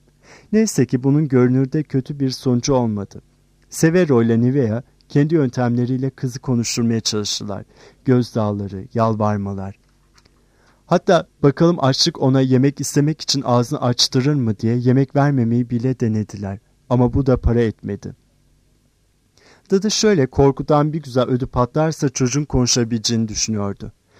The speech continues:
Clara'yı korkutmak için bin bir yol düşünerek dokuz yıl geçirdi. Ve bunun sonucu da kız korku ve şaşırtmacaya karşı ebediyen şerbetlemek oldu. Clara hiçbir şeyden korkmuyordu artık.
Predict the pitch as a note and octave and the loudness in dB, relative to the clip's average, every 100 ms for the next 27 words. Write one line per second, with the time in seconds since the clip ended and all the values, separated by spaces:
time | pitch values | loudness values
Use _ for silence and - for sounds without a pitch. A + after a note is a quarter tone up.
0 | _ - C#3+ D3+ E3 D#3 - C#3 B2 - | _ -6 0 2 2 0 2 0 0 -4
1 | D3+ D3 - C3 B2+ B2+ C3 C3+ A#2+ A2 | -6 -6 -2 -2 2 0 0 0 0 -2
2 | A2 - C3+ C3 C3 - A#2+ - A#2 - | -6 -4 -2 0 -2 -2 -4 -2 -4 -2
3 | A2 G2+ A2 G#2 - G2+ - G#2+ _ _ | -6 -4 -8 -6 -4 -6 -8 -16 _ _
4 | _ C#3 C3+ C3+ D3 D3+ B2+ A#2 A#2+ C3+ | _ 0 2 2 0 0 -2 -2 -2 -4
5 | C#3+ C3 A#2 - - A2 G#2+ - D3 - | -4 -4 -6 -8 -2 -2 -2 -4 -8 -8
6 | - C3 - A#2+ B2+ - C3 - D3 C#3+ | -2 0 2 0 -2 0 0 2 -2 -2
7 | B2 A2+ - C#3+ - C3+ B2 C#3 D3+ C#3 | -4 -2 -2 -4 -2 -2 2 0 0 -2
8 | C#3 C3 A#2 A#2+ - A2+ A2 - G2+ F#2+ | -2 0 0 -2 -4 -4 -4 -4 -6 -6
9 | - G#2+ _ _ _ _ _ _ _ _ | -10 -18 _ _ _ _ _ _ _ _
10 | - _ - F#3+ G3+ E3 E3+ - - - | -20 _ 0 2 4 2 0 -6 -2 0
11 | E3+ D3 D#3 - C#3 C3+ A#2 A2 G#2 G#2+ | 2 0 -2 0 2 2 -2 -4 -4 -6
12 | G#2 G#2 A2+ | -8 -8 -14